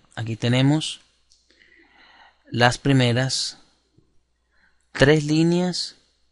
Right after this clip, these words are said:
¿ok? Y las doce columnas, mientras que ahora vamos a diseñar la parte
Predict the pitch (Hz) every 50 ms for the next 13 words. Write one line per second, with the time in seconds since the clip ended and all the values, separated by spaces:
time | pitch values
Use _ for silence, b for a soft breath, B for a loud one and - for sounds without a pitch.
0 | _ _ _ _ _ _ _ _ _ _ _ _ _ _ _ _ _ _ _ _
1 | _ _ - 120 104 - 139 156 175 196 220 - _ _ _ _ _ _ _ _
2 | - - 180 170 - - 139 123 120 113 120 113 107 - 127 - - 120 135 160
3 | 170 151 123 117 107 107 101 107 - - - - 123 120 120 117 113 - 123 120
4 | 117 - - 143 147 156 151 127 120 123 127 147 175 - _ _ _ _ _ _
5 | _ _ _ _ _ _ _ - 113 110 110 110 110 117 131 127 - - 123 117
6 | 113 113 110 107 107 107 104 101 - - - 107 107 - - 110 110 110 110 113
7 | 117 113 - 123 120 117 - - 131 127 131